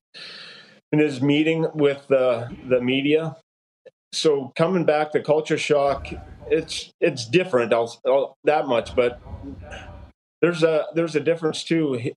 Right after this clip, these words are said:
when you're going out there. <laughs> The, it's, Calgary is, uh, I grew up in Fernie, British Columbia, so, uh,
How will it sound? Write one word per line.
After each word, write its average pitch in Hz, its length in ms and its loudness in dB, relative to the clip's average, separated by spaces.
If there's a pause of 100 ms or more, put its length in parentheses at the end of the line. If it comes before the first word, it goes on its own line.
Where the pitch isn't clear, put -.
(240)
when 147 180 2
you're 131 120 0
going 139 220 2
out 139 180 0
there. 120 340 0 (380)
<laughs> - 160 4 (400)
The, 139 320 0 (840)
it's, 160 180 -8 (240)
Calgary 165 440 2
is, 139 340 0
uh, 131 260 2
I 143 100 2
grew 156 180 0
up 165 100 -6
in 123 100 -2
Fernie, 151 220 -2
British 117 320 -2
Columbia, 120 320 -2
so, 120 220 0
uh, 113 200 0